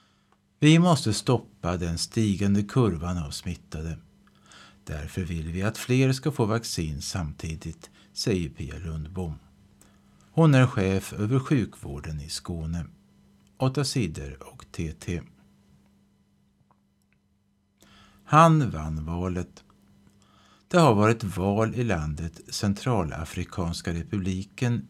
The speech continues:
i Afrika. Presidenten Faustin Archange Touadera vann valet. Han kan fortsätta styra.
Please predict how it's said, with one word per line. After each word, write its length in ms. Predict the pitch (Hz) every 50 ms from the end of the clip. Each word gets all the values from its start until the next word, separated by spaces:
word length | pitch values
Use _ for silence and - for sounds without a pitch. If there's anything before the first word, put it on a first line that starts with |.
| _ -
i 220 | - 170 160 151 -
Afrika. 640 | - - 76 76 78 - - - 82 - - 90 80 - - - _ _ _ _ _ _ _ _ _ _ _ _ _ _ _ _ _ _ _ _ _ _ _ _ _ _ _ _ _ _ _ _ _ _ _ _ _ _ _ _ _ _ _
Presidenten 920 | - 147 151 139 160 147 143 143 143 147 139 143 - 165 160 160 156 139
Faustin 640 | - - 87 90 87 - - - 107 107 113 113 113
Archange 600 | 85 101 98 95 - - 98 98 101 98 101 - -
Touadera 640 | - 101 87 107 107 110 113 117 120 123 123 - 101 - -
vann 420 | - - 85 95 92 95 95 95 85
valet. 580 | 80 73 69 67 65 65 65 - _ - - - _ _ _ - - - - _ _
Han 240 | - 85 87 90
kan 180 | 85 - 98 92
fortsätta 580 | 85 - 117 104 87 - - 80 78 - 87 82
styra. 540 | - - - 90 82 78 78 82 87 85